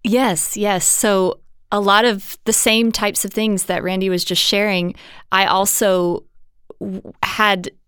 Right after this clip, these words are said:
a hard time finding a place that fit in, in the church. My,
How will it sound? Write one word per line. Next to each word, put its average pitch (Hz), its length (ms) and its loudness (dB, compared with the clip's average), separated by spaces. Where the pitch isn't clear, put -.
a 208 80 0
hard 202 320 0
time 196 340 0
finding 196 600 -2
a 180 100 -2
place 190 600 -2
that - 180 0
fit - 460 -2
in, 190 520 -2
in 226 140 0
the 202 80 0
church. - 540 -2
My, 185 480 2